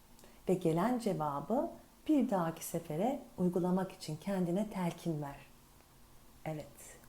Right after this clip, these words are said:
bunu yapabilirsin. İşte değişim böyle oluyor. Özet olarak bakacak olursak her sabah bu değerlerini kendine hatırlatıp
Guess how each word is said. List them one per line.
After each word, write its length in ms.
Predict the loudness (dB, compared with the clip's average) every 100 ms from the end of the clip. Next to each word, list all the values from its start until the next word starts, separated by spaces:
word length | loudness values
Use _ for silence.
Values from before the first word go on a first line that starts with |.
| 0
bunu 180 | 2 6
yapabilirsin. 960 | 6 4 2 0 2 2 0 -4 -8 -8 -12 -20 -20
İşte 340 | -16 0 2 6
değişim 460 | 4 4 0 2
böyle 260 | 4 4 2
oluyor. 520 | 0 -2 -6 -8 -16 -20 -20 -20 -20 -20 -20 -20 -20 -20 -20 -20 -20 -18 2
Özet 320 | 6 6 6
olarak 300 | 4 2 2
bakacak 400 | -2 -2 -4 -2
olursak 480 | -2 -2 -2 -2 -2 -6 -16
her 360 | -12 -4 0 0
sabah 540 | 0 0 2 4 4 2 0
bu 120 | 4
değerlerini 600 | 4 6 4 2 -2 -4
kendine 380 | -2 0 2 0
hatırlatıp 640 | 0 0 0 0 -2